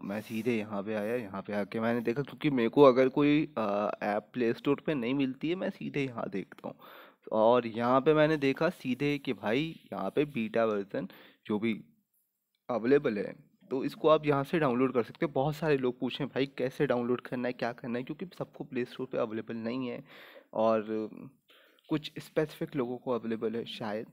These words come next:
maybe। तो आप यहाँ से डाउनलोड कर सकते हैं, आप वो उन ख़ास <laughs> लोगों में से बन सकते हो। अब अगर ओपन करते हैं, ओपन करके देखते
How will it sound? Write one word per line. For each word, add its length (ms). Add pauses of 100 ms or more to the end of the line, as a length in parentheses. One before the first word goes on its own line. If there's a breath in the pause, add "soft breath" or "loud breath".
(520)
maybe। 260 (560 soft breath)
तो 220
आप 300
यहाँ 180
से 120
डाउनलोड 380
कर 100
सकते 280
हैं, 60
आप 160
वो 380 (420)
उन 140
ख़ास 320
<laughs> 40
लोगों 240
में 120
से 140
बन 280
सकते 380
हो। 160 (520 loud breath)
अब 240
अगर 840 (120)
ओपन 360
करते 340
हैं, 80
ओपन 320
करके 340
देखते 480